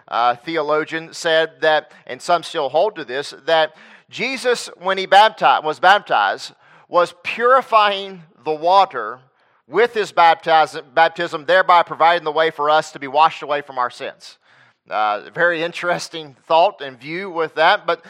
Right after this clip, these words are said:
such is not taught in the Scripture. His baptism was not seen as some mystical communion between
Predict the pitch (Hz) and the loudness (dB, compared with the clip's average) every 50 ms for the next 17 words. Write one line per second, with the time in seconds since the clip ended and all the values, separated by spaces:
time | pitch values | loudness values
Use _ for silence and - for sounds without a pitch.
0 | - _ - 185 180 175 - 185 160 - 156 156 147 - - 175 165 170 - - | -20 _ -2 0 0 0 -2 -6 -4 0 2 2 2 2 0 0 0 0 0 -4
1 | 165 165 170 170 - - - 202 208 - - 165 151 - _ _ - _ 165 156 | -8 -10 -10 -12 -14 -6 -6 -6 -6 -6 -8 -12 -12 -12 _ _ -10 _ -8 -8
2 | 123 - 165 170 180 180 - 185 180 151 160 175 175 156 - - - _ 151 151 | 0 2 4 4 4 2 -2 -6 -6 -4 -4 -6 -6 -8 -16 -20 -10 _ -6 -6
3 | 147 156 175 175 165 - - - 190 190 196 190 175 165 151 - - 180 170 156 | 0 2 2 2 2 0 -6 -10 -10 -10 -10 -6 -8 -8 -8 -4 -4 -4 -4 -6
4 | 147 160 185 185 - - 196 180 - - 165 151 156 170 190 190 175 160 151 143 | -8 -8 -8 -8 -8 -8 -10 -10 -8 -10 -10 -10 -10 -12 -12 -10 -10 -12 -10 -10
5 | 143 - - 170 180 170 160 | -14 -14 -10 -8 -8 -8 -8